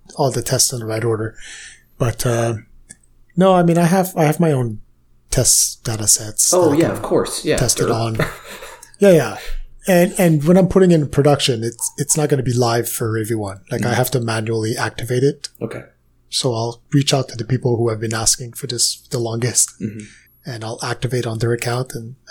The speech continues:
Speaker 1: have them try it.
Speaker 2: Right.
Speaker 1: And then, yeah,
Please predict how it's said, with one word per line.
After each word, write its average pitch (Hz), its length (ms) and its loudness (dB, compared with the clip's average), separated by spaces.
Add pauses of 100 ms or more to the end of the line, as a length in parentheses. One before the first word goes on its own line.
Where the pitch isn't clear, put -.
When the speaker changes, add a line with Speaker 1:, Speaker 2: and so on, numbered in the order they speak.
(260)
Speaker 1:
have 131 100 -2
them 127 140 -6
try 135 300 0
it. 139 200 -6 (260)
Speaker 2:
Right. 104 220 -6 (760)
Speaker 1:
And 135 160 0
then, 131 360 2 (200)
yeah, 120 240 0